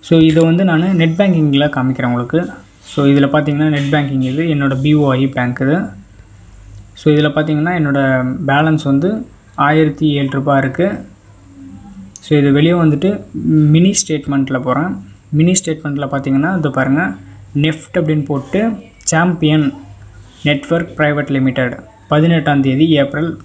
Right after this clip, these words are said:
ரெண்டாயிரத்தி பதினேழு. So, இது மாதிரி கொடுத்துருக்காங்க. அதில் வந்து ஐநூற்றி ஏழு ரூபா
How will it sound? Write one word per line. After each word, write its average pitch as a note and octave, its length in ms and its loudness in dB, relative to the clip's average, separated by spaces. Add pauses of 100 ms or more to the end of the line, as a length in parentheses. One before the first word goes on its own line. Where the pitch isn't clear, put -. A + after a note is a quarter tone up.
(140)
ரெண்டாயிரத்தி C#3+ 360 0
பதினேழு. B2+ 540 -2 (500)
So, - 200 0
இது D3 100 2
மாதிரி D3+ 240 2
கொடுத்துருக்காங்க. D3+ 680 0
அதில் D3 260 2
வந்து D#3 420 0 (560)
ஐநூற்றி E3+ 540 0
ஏழு D3 180 2
ரூபா D3+ 460 0